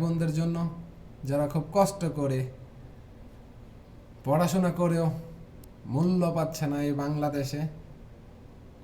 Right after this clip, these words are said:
কিছু কুলাঙ্গারের দেশ চালানোর গতিতে বুঝতে পারতেছি না কি করব। তারপরও খুব কষ্টের সাথে, বিশ্বাস করবেন, আমি একটা প্রবাসী। প্রবাসে থেকেও হয়তোবা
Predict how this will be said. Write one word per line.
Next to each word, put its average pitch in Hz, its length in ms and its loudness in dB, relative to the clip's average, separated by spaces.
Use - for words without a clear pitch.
কিছু 143 180 0
কুলাঙ্গারের 151 600 2
দেশ 165 140 2
চালানোর 170 440 4
গতিতে 160 280 0
বুঝতে 180 380 4
পারতেছি 147 420 0
না 131 140 0
কি 147 80 -2
করব। 143 220 -2
তারপরও 131 480 -2
খুব 143 120 -4
কষ্টের 165 380 0
সাথে, 131 220 -4
বিশ্বাস 151 360 0
করবেন, 135 340 -2
আমি 127 180 2
একটা 127 220 -6
প্রবাসী। 131 420 -2
প্রবাসে 170 420 0
থেকেও 165 280 2
হয়তোবা 190 340 0